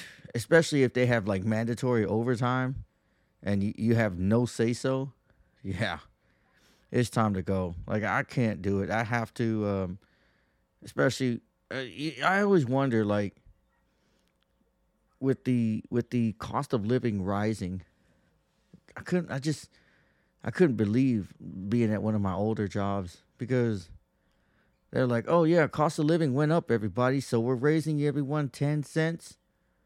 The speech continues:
And guess what? We're gonna do you an even sweeter deal. We're gonna tack on five cents to go with that. That's a whole fifteen cent raise, everybody.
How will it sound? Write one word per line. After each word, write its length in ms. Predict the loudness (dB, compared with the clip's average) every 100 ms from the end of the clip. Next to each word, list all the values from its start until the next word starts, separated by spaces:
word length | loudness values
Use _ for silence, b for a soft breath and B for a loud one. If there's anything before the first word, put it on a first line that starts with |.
| _ _ _ _ _ _ _ _ -10
And 120 | -4
guess 240 | -2 -2 -2
what? 220 | -2 -2
We're 140 | 0
gonna 160 | 0 0
do 140 | -2
you 220 | 0 2
an 100 | 2
even 240 | 0 -2 -6
sweeter 580 | -12 -10 0 2 4 2
deal. 480 | 0 0 -2 -6 -18 _ _ _ _ _ _
We're 80 | -8
gonna 260 | -4 -4 -6 -14
tack 320 | -10 -8 -6
on 200 | -4 -2
five 540 | -4 -8 -4 0 0 -2
cents 380 | -4 -4 -6 -8
to 100 | -8
go 160 | -4
with 200 | -2 -4
that. 160 | -4 -2
That's 160 | -2 -2
a 80 |
whole 220 | 0 2 0
fifteen 580 | 2 2 2 0 0
cent 360 | -2 -2 0 0
raise, 360 | 2 2 2 2
everybody. 680 | 4 4 2 2 2 -2